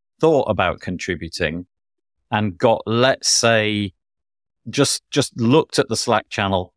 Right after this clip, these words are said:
freaked out, backed away, or did what you, right, there you go. So we got one, two, okay, so two out of the four here, or got a little bit further in and then realized that there was no specific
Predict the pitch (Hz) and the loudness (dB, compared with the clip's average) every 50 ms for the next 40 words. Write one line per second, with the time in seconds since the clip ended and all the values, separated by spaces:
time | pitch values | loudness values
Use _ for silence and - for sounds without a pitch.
0 | _ _ - - - - 160 139 117 - - - 107 95 87 90 90 _ _ _ | _ _ -20 -14 0 2 2 2 2 -4 -4 -4 -2 -2 -2 -4 -6 _ _ _
1 | _ _ _ _ _ _ _ _ _ 110 101 - - - - 92 85 82 80 76 | _ _ _ _ _ _ _ _ _ -2 -2 -2 -4 -6 -6 -4 -2 -2 -4 -4
2 | 76 78 - _ _ _ _ _ _ _ _ _ 123 120 117 117 113 113 110 107 | -6 -12 -16 _ _ _ _ _ _ _ _ _ 4 6 6 6 6 6 4 2
3 | 107 - _ _ _ _ _ _ _ _ - 135 139 135 117 113 110 113 - 110 | 0 -2 _ _ _ _ _ _ _ _ 0 0 0 0 2 2 0 0 0 0
4 | 113 127 147 156 - 113 107 113 131 156 - - _ _ 92 92 117 139 131 135 | 0 2 2 2 2 2 0 0 0 0 -4 -8 _ _ 0 2 2 2 2 2
5 | 131 139 123 - - 107 101 95 101 98 104 - - - 107 98 98 107 110 90 | 0 0 -2 -2 -2 -2 0 0 0 0 -2 -2 -2 -6 -4 -2 0 0 0 -2
6 | - - - 127 127 135 139 131 - 104 120 120 - 123 117 123 123 - - 110 | -6 -2 0 2 2 2 0 0 -2 -2 -2 0 0 -2 -2 -2 -4 -4 -2 -2
7 | 104 101 - - - 160 151 147 139 - 110 104 - - - 101 98 92 87 - | -2 -2 -2 -2 0 2 2 2 2 0 0 -2 -4 -2 0 0 0 0 -2 -2
8 | 90 87 98 - _ _ _ _ _ - 165 190 185 131 101 95 107 147 170 - | -4 -4 -4 -6 _ _ _ _ _ 2 4 6 6 6 4 4 2 0 -2 -4
9 | _ _ _ _ _ _ _ 131 113 127 - - 135 139 151 170 180 - 160 131 | _ _ _ _ _ _ _ -4 0 0 2 4 4 4 6 4 4 4 2 0
10 | 147 131 - - - 131 127 123 117 123 120 123 123 131 160 180 180 175 - _ | -2 -4 -2 0 2 4 4 4 4 4 4 4 4 4 2 0 -2 -4 -6 _
11 | _ _ _ _ 127 123 127 131 131 131 131 123 113 117 120 127 135 135 131 135 | _ _ _ _ 0 0 2 2 2 2 0 -2 -4 0 2 4 4 4 4 4
12 | 135 135 - - - - - 131 127 127 123 139 135 139 131 107 120 131 127 131 | 2 0 -2 -6 -10 -8 -4 -4 -4 -2 0 2 2 2 2 0 -2 0 2 2
13 | 127 131 131 127 127 127 123 - - - - - - - 127 - - - - - | 2 2 2 0 0 -2 -4 -4 -2 -2 -2 -2 -2 -4 -4 -2 -2 -2 -2 -2
14 | 175 160 - - 123 - | -2 -4 -4 -8 -8 -8